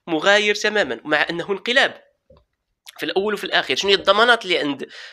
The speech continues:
اللي عند الاتحاد الاوروبي على ان، آه، فعلًا الانتخابات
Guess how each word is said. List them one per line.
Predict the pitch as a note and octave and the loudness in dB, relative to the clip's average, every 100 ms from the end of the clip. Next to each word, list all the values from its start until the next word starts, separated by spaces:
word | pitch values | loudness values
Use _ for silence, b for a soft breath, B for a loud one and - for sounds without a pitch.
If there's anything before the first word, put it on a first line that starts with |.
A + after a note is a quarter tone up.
| B | B
اللي | C3+ | -2
عند | C#3 C3+ | -2 -2
الاتحاد | - - D3+ D#3 | -10 -8 -4 -4
الاوروبي | D3 C#3 - C3+ | -4 -8 -4 -2
على | C3 | -2
ان، | C3 C3 C3 B B B - | -4 -2 -4 B B B -6
آه، | B2+ | -6
فعلًا | B2 F#3 D#3+ F3 | -2 -2 2 0
الانتخابات | D#3+ D3 D3 - C#3 C#3+ C#3 | 0 -4 -4 -4 0 0 -2